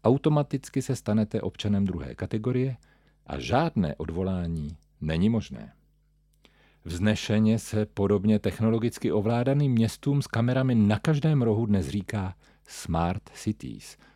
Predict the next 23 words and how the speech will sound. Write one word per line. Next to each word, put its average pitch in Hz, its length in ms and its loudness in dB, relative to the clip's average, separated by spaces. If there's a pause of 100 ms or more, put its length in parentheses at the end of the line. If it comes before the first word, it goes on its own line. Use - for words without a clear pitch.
(140)
tedy 80 340 -2 (160)
chytrá 104 400 2
města. 104 460 0 (380)
Ale 98 240 2
dokud 95 520 0
nebudeme 156 580 4
mít 139 220 2
jistotu, 143 460 0
kdo 113 200 0
dodal 107 380 0
technologie 123 680 -2
pro 104 160 -6
podobné 104 440 -2
vynálezy 104 640 -2 (200)
a - 80 -2
kdo 110 160 2
tedy 131 220 6
rozhoduje, 127 680 4
co - 140 -6
všechno - 360 -6
se 117 140 -6
bude 104 200 -2
sledovat 110 680 -2